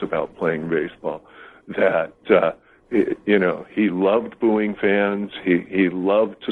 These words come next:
surprise them. He loved to ignite them. Uh, he loved to frustrate them. Uh,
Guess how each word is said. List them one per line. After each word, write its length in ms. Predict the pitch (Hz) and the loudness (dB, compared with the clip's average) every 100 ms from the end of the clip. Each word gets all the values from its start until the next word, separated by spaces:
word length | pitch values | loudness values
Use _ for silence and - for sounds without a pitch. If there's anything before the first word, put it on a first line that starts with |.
| - | -2
surprise 480 | 120 107 101 104 95 - | -2 2 2 2 -2 -2
them. 300 | 95 90 90 | -2 -2 -4
He 180 | 104 92 | -2 0
loved 360 | 92 95 90 - | 2 0 -2 -2
to 240 | 101 82 - | 0 0 0
ignite 560 | 98 98 92 110 131 - | -2 0 0 0 0 0
them. 240 | 127 120 - - - - | 0 -2 -4 -18 -20 -6
Uh, 280 | 101 92 78 | 0 2 0
he 240 | - 98 90 | -2 0 0
loved 340 | 87 90 82 _ | 2 0 -2 _
to 120 | - - - | -2 -2 2
frustrate 540 | 131 127 - 120 113 - | 2 2 0 0 0 0
them. 280 | 113 104 - - - - - | 0 0 -6 -18 -20 -14 -2
Uh, 380 | 101 95 87 | 0 2 0